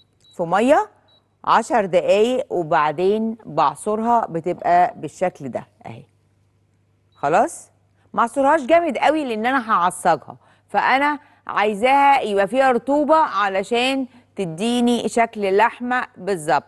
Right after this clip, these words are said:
اهي، بالظبط. شوفوا اهو، هاجي هحط شوية زيت في الطاسة بتاعتي وهعصج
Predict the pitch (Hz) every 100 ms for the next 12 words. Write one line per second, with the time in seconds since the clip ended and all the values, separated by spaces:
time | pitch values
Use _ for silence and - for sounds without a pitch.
0 | - 160 151 139 - _ - 170 160 269
1 | - _ _ _ _ - 214 285 - -
2 | 110 _ _ - 220 214 247 440 453 _
3 | _ _ _ 180 180 190 190 185 202 208
4 | 214 190 156 185 175 160 _ _ _ _
5 | _ _ _ _ _ _ _ _ _ _
6 | _ _ _ _ _ - - 175 180 -
7 | 151 - 190 214 320 415 - _ _ _
8 | _ _ _ _ _ _ _ _ _ _
9 | _ _ _ _ _ _ _ _ _ _
10 | _ _ _ _ _ _ - 185 196 202
11 | 185 247 - 247 226